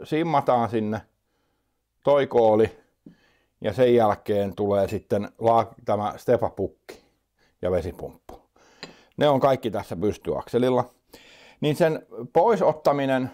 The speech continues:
no pois voi ottaa, jos ei halua sääliä sitä, niin sopiva hylsy ja jatkovarsi ja leka ja kajauttaa sen pois sieltä. Mutta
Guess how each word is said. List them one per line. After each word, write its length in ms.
no 160
pois 360
voi 180
ottaa, 380
jos 340
ei 180
halua 340
sääliä 500
sitä, 280
niin 280
sopiva 360
hylsy 400
ja 320
jatkovarsi 680
ja 220
leka 400
ja 80
kajauttaa 540
sen 200
pois 300
sieltä. 280
Mutta 420